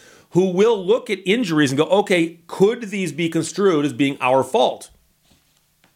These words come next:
Peloton said in a statement that it remains deeply committed to the safety and well-being of our members, that it looks forward to working with the C P S C to further enhance member safety. Company said it continues to seek the agency's approval of a rear guard on its Tread Plus model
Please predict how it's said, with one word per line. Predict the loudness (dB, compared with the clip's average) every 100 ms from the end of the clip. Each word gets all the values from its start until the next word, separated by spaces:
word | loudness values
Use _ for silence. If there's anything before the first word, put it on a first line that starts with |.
| _ _ _ _ _ _
Peloton | -2 2 2 2 0 2
said | 2 0
in |
a | -2
statement | 2 2 2
that | -2
it | 0
remains | 0 -2 -2
deeply | 0 0 0 0
committed | 2 2 2
to | 0
the | 0
safety | 2 0 0
and | 0
well-being | 0 0 -2
of | 0
our | 0
members, | 0 -2 -4 -6 -14 _ _ _
that | -2
it |
looks | 0 0
forward | 2 2 2
to |
working | 2 2 2 -2
with | -2
the |
C | 0 0
P | 0 2
S | 0 0
C | -4
to |
further | 0 2 2 0
enhance | -2 -4 -4 -4
member | -2 -2 0 -2 -2
safety. | -2 0 0 -4 -16 _ _ _ _ _ _
Company | -2 0 0
said | 0 0
it | 0
continues | -4 0 2 2 0
to |
seek | -4 -2 -2
the | -4 -2
agency's | 0 0 -6 -8
approval | -4 0 0 0
of | 0
a | 2
rear | 2 2 4 2
guard | 2 4 4 2
on | -4
its | -10
Tread | -2 0 0
Plus | 0 -2 0
model | 0 0 -4